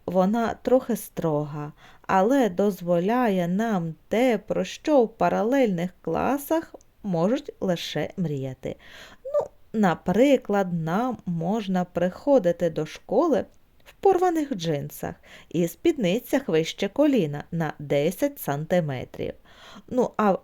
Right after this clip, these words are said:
А класі тільки на п'ять. Їм менше пощастило.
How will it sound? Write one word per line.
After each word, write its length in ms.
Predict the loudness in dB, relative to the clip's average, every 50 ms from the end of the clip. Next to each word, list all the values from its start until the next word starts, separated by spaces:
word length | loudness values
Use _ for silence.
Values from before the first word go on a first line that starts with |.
| -4
А 440 | -4 0 2 4 4 4 4 4 2
класі 680 | 0 -2 -2 -2 0 0 -2 -4 -6 -8 -10 -10 -10 -10 -10 -10 -4
тільки 360 | 0 0 0 0 -2 -8 -12 -8 -4
на 160 | -2 -2 -2
п'ять. 560 | -2 -4 -4 -4 -2 -2 -4 -6 -8 -14 -20 -20 -20 -20 -20 -18 _
Їм 280 | -4 2 6 6 6 4 2 -10 _ _ _ -4
менше 540 | -2 0 0 2 0 -2 -4 -4 -4 -4 -4
пощастило. 1040 | -4 -4 -4 -4 -6 -10 -10 -10 -10 -10 -12 -12 -10 -8 -8 -8 -8 -10 -12 -12